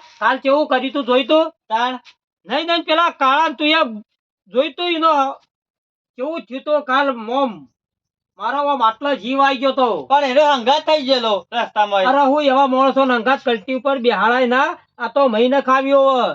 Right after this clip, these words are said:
Speaker 2: વાત તો સાચી છે, પણ હિસાબ કરી લેજો, આપણે જોઈ લ્યો.
Speaker 1: હિસાબ તો આ તારા દસ હજાર રહ્યા ને.
Speaker 2: હા.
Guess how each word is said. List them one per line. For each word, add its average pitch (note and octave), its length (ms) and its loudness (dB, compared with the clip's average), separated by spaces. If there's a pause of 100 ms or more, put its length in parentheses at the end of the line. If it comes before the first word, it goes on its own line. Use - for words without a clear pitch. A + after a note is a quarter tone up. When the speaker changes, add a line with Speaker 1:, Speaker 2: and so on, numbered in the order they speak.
(100)
Speaker 2:
વાત A3+ 200 0
તો B3+ 120 2
સાચી A#3 240 -4
છે, A3+ 100 -6
પણ A3 180 -2
હિસાબ G3+ 280 0
કરી A3+ 160 -6
લેજો, A3+ 200 -4
આપણે A3+ 240 -6
જોઈ G3+ 200 -8
લ્યો. C#3 140 -4 (880)
Speaker 1:
હિસાબ C4 340 -2
તો C#4+ 80 -2
આ C#4+ 140 0
તારા C#4 280 2
દસ C#4 160 4
હજાર C#4 180 4
રહ્યા D#4 200 0
ને. C4+ 80 2 (140)
Speaker 2:
હા. D#3+ 140 -2